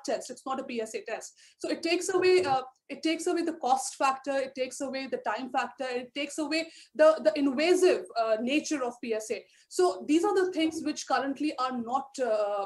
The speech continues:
Speaker 1: you know, available in the Indian market. It's just that how do you identify the right sort of technology, get the right investors, because the investors in India are on a lookout for the, for right set of techno-, technology. They want, uh, that sort of, uh,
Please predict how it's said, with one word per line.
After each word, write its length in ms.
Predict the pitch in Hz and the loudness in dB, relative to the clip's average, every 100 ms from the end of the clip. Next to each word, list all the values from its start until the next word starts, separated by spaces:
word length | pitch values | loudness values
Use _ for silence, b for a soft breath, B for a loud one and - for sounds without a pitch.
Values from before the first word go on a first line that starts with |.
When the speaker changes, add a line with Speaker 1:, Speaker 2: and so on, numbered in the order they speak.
| - | -6
Speaker 1:
you 120 | 240 | -8
know, 100 | 240 | -6
available 460 | 247 247 285 269 269 | -4 -2 -2 -2 -4
in 80 | 254 | -2
the 180 | 247 240 | -4 -4
Indian 240 | 233 233 | -6 -2
market. 280 | 214 220 247 | -2 -2 -4
It's 80 | - | -2
just 160 | 370 | 0
that 100 | 403 392 | -2 0
how 140 | 320 | 0
do 80 | 370 | 4
you 120 | 381 247 | 4 2
identify 520 | 214 226 240 - 269 | -2 -6 -8 -6 -4
the 100 | 247 | -4
right 200 | 208 247 | -4 -4
sort 140 | - 240 | -6 -8
of 100 | 233 | -8
technology, 640 | 208 208 214 220 247 240 B B | -8 -4 -4 -4 -10 -12 B B
get 160 | 285 339 | 2 2
the 80 | |
right 240 | 269 247 269 | 2 0 0
investors, 560 | 240 226 226 262 240 | -2 -2 -4 0 0
because 180 | 247 277 | 0 -4
the 100 | 262 | -4
investors 520 | 254 262 294 349 339 | -2 -2 0 0 0
in 80 | 311 | 0
India 260 | 277 277 277 240 233 | 0 0 0 -2 -4
are 160 | 262 262 | -2 2
on 140 | 262 | 2
a 60 | 247 | 2
lookout 520 | 226 220 226 - - - B - | -2 0 0 0 -6 -20 B -2
for 160 | 269 220 | 0 0
the, 140 | 254 | -2
for 160 | 262 233 | 0 2
right 180 | 214 214 | 2 -2
set 160 | 240 | -4
of 120 | 220 214 | -6 -10
techno-, 320 | 240 220 220 | -10 -8 -6
technology. 480 | 247 247 233 233 233 | -8 -4 -2 -2 -4
They 60 | 247 | -6
want, 420 | 226 233 277 294 - b b | -4 0 2 2 -2 b b
uh, 120 | 247 240 | 0 2
that 200 | 240 277 | 0 0
sort 140 | 247 | -2
of, 100 | 247 | -2
uh, 420 | 247 226 220 202 | -2 0 2 0